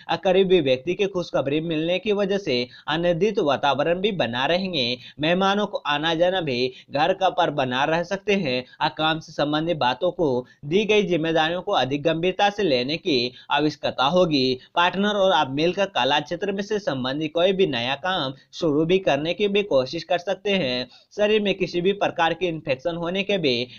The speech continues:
तकलीफ हो सकते हैं। काय-, वायदा कारोबारियों के लिए भी राहत भी हो सकती है। दर्जियों के लिए नया काम भी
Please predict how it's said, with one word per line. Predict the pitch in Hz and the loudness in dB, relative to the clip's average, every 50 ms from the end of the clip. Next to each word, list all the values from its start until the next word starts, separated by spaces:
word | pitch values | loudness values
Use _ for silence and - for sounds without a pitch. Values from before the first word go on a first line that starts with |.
| - - | -6 -2
तकलीफ | 165 139 - 139 143 151 139 | -2 -2 0 0 0 0 0
हो | 147 151 | -2 -2
सकते | 156 - 185 180 - - 190 180 | -2 -2 -4 -4 -2 0 0 2
हैं। | 156 127 123 120 120 - - _ _ _ _ - | 2 0 -2 -2 -4 -8 -12 _ _ _ _ -2
काय-, | 165 165 165 160 160 | 0 2 4 4 4
वायदा | 156 156 160 160 160 160 170 165 160 - - - _ - | 4 4 2 2 2 2 2 2 2 0 -4 -12 _ -2
कारोबारियों | 160 151 156 165 156 156 147 147 147 156 170 | 0 2 2 2 2 2 2 2 0 -2 -2
के | 165 196 | 0 2
लिए | 190 190 | 2 4
भी | 190 208 208 | 4 4 4
राहत | 156 127 117 127 147 143 | 2 2 0 0 -2 -2
भी | 151 170 | 0 2
हो | 185 185 | 2 2
सकती | 185 185 202 190 190 - 180 | 2 0 -4 -4 0 0 2
है। | 160 135 120 123 127 - - _ 139 | 2 2 2 0 -2 -8 -14 _ -2
दर्जियों | 139 180 190 185 185 208 233 233 | 0 2 2 2 2 0 0 0
के | 208 240 | 2 2
लिए | 226 226 | 0 2
नया | 220 175 143 143 151 160 | 2 2 2 2 0 0
काम | - - 196 202 202 | 0 -2 -4 -2 0
भी | 196 190 170 135 131 135 | 2 2 4 2 2 0